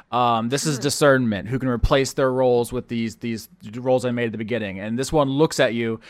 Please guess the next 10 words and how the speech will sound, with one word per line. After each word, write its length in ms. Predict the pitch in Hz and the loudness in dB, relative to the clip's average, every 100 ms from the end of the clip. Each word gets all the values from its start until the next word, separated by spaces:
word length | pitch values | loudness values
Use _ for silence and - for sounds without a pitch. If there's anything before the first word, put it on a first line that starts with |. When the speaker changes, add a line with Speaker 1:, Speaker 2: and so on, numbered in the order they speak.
| - | -10
Speaker 1:
Uh, 160 | - 123 | -2 0
this, 180 | 139 156 | 0 2
I 60 | 156 | 2
wanna 140 | 160 | 4
say 180 | 185 165 | 4 4
the, 320 | 147 135 120 - | 6 2 0 -2
the 220 | 131 127 | -2 -2
vanity 540 | 127 135 156 185 180 185 | -4 2 4 4 6 6
has 180 | 180 | 6
belts, 560 | 131 160 165 - - | 4 6 6 2 -4